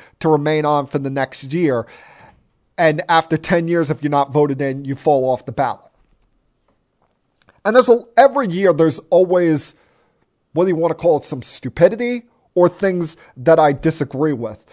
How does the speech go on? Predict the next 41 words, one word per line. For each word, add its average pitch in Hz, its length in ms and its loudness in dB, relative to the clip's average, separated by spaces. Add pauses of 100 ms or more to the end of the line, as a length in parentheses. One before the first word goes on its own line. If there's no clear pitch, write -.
(140)
when 139 240 -6
it - 100 -8
comes 147 320 -6
to 143 120 -8
some 147 240 -8
of 135 60 -8
these 139 200 -4 (240)
inductions, 135 600 -6
whether 160 280 -2
it 160 120 -6
be 156 360 -2 (280)
two 214 200 -4
years 180 240 2
ago, 147 160 0
Larry 156 340 2
Walker, 143 480 2
that 127 260 -4
felt 165 160 2
like 160 140 -4
a - 60 -10
sympathy 120 580 -6
vote 98 400 -10 (240)
in 147 240 0
what 160 180 0
was 151 200 -2
his - 160 -8
final 147 340 0
year. 139 160 -2
When 127 180 -6
you 170 60 -6
gotta 180 220 4
have 175 380 -2 (220)
buddies 190 420 6
of 156 100 4
his 156 260 4 (220)
going 175 260 6
on 151 180 2
M 185 160 0
L 196 80 4
B 190 220 -2
Network 143 720 -2